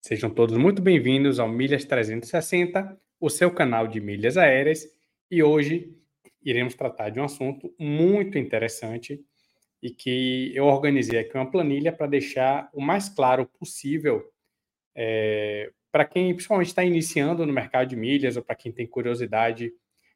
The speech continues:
de saber quanto você conseguiria acumular em milhas pra, em um ano, né, com seus gastos, pra conseguir fazer uma viagem ou não com sua família, ou sozinho, né? Ou até fazer uma renda extra, né? Eu fiz,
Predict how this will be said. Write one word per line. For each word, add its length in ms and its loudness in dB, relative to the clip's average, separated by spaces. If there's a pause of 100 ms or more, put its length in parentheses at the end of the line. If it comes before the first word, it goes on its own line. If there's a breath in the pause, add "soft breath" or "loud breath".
de 120 -4
saber 600 -2 (400)
quanto 460 4
você 320 0
conseguiria 760 -2
acumular 760 0 (360)
em 100 0
milhas 640 -4 (720)
pra, 400 4
em 160 2
um 200 6
ano, 240 4
né, 160 0
com 120 -6
seus 240 0
gastos, 440 0
pra 160 -6
conseguir 340 -6
fazer 220 0
uma 120 0
viagem 600 0
ou 120 0
não 240 0
com 120 -6
sua 160 -8
família, 480 -4
ou 40 -2
sozinho, 480 -4 (400)
né? 220 -6 (420)
Ou 200 4
até 200 4
fazer 200 0
uma 100 2
renda 260 2
extra, 320 0
né? 300 -4
Eu 100 -6
fiz, 480 -4